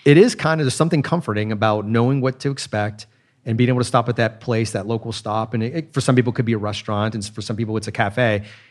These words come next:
And they kinda know what they're going to get. And I love how you're really emphasizing that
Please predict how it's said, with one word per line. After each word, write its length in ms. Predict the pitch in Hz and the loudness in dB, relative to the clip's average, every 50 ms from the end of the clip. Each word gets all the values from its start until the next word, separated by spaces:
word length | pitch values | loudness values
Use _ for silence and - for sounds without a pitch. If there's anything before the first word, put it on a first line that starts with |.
| _ _ - | _ _ -2
And 120 | 135 120 | 2 2
they 60 | 123 | 2
kinda 240 | 110 - 127 135 151 156 | 4 4 2 2 2 2
know 100 | 147 143 | 2 2
what 100 | 143 - | 2 2
they're 120 | 135 127 | 0 0
going 220 | 113 127 120 117 | 0 0 0 0
to 60 | 110 104 | 0 0
get. 300 | 107 123 123 117 110 110 | 2 2 2 2 2 2
And 100 | 127 135 | 4 4
I 40 | |
love 160 | 143 147 147 120 | 6 4 4 2
how 320 | 123 123 117 113 113 - - - - _ _ | 2 0 0 0 -4 -10 -16 -20 -20 _ _
you're 140 | - 127 143 | 4 6 6
really 260 | 135 147 147 135 135 | 6 6 6 4 4
emphasizing 680 | 127 123 110 123 113 - 127 120 120 107 120 117 113 104 | 2 2 2 2 2 4 4 4 4 4 2 0 0 2
that 480 | 117 117 110 107 107 107 - - _ | 4 4 4 2 0 -2 -8 -20 _